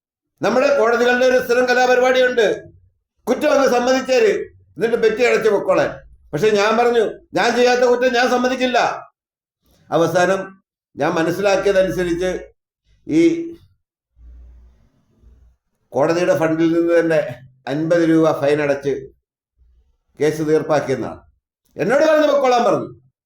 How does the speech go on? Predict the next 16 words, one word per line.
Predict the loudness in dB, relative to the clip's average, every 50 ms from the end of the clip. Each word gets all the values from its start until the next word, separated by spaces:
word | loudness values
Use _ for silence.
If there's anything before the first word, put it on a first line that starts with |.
| _ _ _ _ _ _ _ _ _ _ _ _ _ _ _ _ _ _ _ _ _ _ _ _ _ _ _ _ _ _ _ _ _ _ -4
ആ | -2 -2 0 0
കേസിന്റെ | 0 0 2 0 0 2
കൊ-, | 2 0 0 -2 -4 -6
കുറച്ച് | -6 -4 -4 -4 -2
കൂടുതൽ | 0 2 2 4 4 4 4
വിവരങ്ങൾ | 4 4 4 4 2 2
പറയാനുണ്ട്, | 2 2 2 0 0 0 0 0 0 -2 -2 -4 -8 -16
സ-, | -20 -16 -8 -6
അവസരം | -6 -4 -4 -2 -2 -2 0 0
വരുമ്പോൾ | 2 2 2 2
നമുക്ക് | 0 0 0 0 0
പറയാം. | 0 0 0 0 0 0 -2 -6 -12 -20 _ _ _ _ _ _ _ _ _ _ _ _ _ _ _ _ _ _ _ _ _ _ _ _ _ _ _ _ _ _ _
ഈ | -2 0
കോടതികളൊന്നും | 0 2 2 2 2 2 2 2 2 2 2 2 0 0 0 0
സാധാരണ | -2 0 0 0 0 0 0
ജനങ്ങളോട് | 0 0 0 0 0 2 2 2 4 4 2 2 0 -2